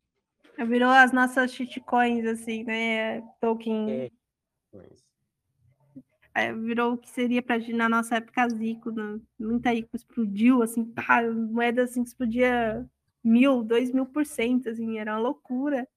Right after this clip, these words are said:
Speaker 2: É,
Speaker 1: Virava
Speaker 2: na, é,
Speaker 1: pó,
Speaker 2: na época
Speaker 1: mano.
Speaker 2: que subiu, assim, é, dezesseis, é, é, dois mil e dezesseis, dezessete, tinha muito isso, né?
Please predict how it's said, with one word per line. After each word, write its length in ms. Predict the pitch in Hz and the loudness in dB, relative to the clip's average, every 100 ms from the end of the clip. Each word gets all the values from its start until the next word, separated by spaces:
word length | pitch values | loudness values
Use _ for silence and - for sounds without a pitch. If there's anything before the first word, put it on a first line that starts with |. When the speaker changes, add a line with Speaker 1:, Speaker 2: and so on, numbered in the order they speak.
| _ | _
Speaker 2:
É, 100 | 254 | -6
Speaker 1:
Virava 380 | 226 247 262 330 | 4 8 8 8
Speaker 2:
na, 100 | 226 | 4
é, 40 | |
Speaker 1:
pó, 60 | 226 | 8
Speaker 2:
na 60 | 330 | 8
época 200 | 480 440 | 8 4
Speaker 1:
mano. 140 | 285 247 | -2 -2
Speaker 2:
que 60 | |
subiu, 200 | 165 160 | -12 -16
assim, 280 | 170 - 143 147 143 _ 131 | -16 -16 -20 -18 -20 _ -8
é, 160 | 131 127 | -6 -6
dezesseis, 640 | 135 151 - 143 147 143 | -10 -14 -12 -12 -12 -14
é, 160 | 131 123 127 | -14 -14 -14
é, 160 | 117 120 | -12 -12
dois 160 | 127 | -12
mil 80 | 131 | -16
e 60 | 139 | -14
dezesseis, 340 | 143 131 139 | -14 -14 -16
dezessete, 540 | 139 147 - 135 135 - | -14 -16 -12 -12 -12 -18
tinha 120 | 156 | -18
muito 280 | 143 165 175 | -16 -12 -10
isso, 260 | 165 190 | -10 -10
né? 100 | 175 | -16